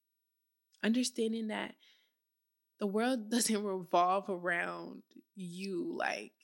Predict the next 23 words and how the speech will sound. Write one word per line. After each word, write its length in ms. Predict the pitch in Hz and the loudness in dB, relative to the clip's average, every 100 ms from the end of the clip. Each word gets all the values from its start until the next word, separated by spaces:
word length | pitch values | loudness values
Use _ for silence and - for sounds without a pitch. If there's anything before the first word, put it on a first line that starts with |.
| _ _ - | _ _ -6
it's, 540 | 202 190 - - - - | -4 -4 -8 -12 -20 -10
you're 220 | 185 196 | 0 2
not 220 | 226 226 | 2 0
the 180 | 233 220 | 2 4
only 200 | 220 202 | 4 4
one 300 | 196 190 180 | -2 -4 -4
that 180 | - - | -4 -2
matters. 560 | 196 180 185 202 190 196 | 2 2 2 -2 -4 -6
You're 100 | 196 | -8
not 180 | 190 | -8
the 100 | - | -8
only 140 | 196 208 | -8 -8
one 160 | 214 | -8
having 440 | 196 196 190 190 214 | -6 -4 -4 -6 -8
this 180 | - - | -8 -4
human 320 | 220 196 190 | -2 -4 -4
experience. 760 | - - - 180 185 180 - 190 | -6 -10 -8 -10 -8 -10 -10 -6
Like, 220 | 180 185 - - - - - _ - | -6 -6 -14 -20 -20 -20 -20 _ -8
there's 180 | 202 - | -6 -4
people 760 | - 233 226 208 190 - - 190 175 _ _ _ - - | -2 0 2 2 2 -2 -6 -14 -20 _ _ _ -20 -2
who, 540 | 226 214 202 196 - - | 2 2 2 0 -4 -6
unfortunately, 840 | 202 202 208 220 247 208 202 202 | -8 -2 0 2 2 0 -2 -2
are, 220 | 208 - | -2 -2